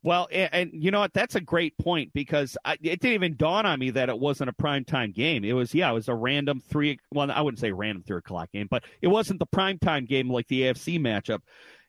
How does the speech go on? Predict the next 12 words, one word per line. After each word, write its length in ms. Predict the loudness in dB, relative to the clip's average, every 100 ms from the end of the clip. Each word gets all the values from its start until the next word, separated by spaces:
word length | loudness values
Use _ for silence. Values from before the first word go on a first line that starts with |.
| _
It's 260 | -2 -2 0
the 140 | 0
most 400 | 2 4 2 0
watched 340 | 0 0 0 0
divisional 540 | 0 0 0 0 0
round 360 | 2 2 0 -2 -12 _ _ _ _
since 340 | -4 -2 -2 -6
nineteen 600 | -4 0 0 -2 0 0
ninety-four, 840 | 2 2 0 -2 0 2 4 2 0
when 200 | -4 -4
Joe 260 | 0 2 2
Montana 800 | 2 0 -2 0 0 0 -2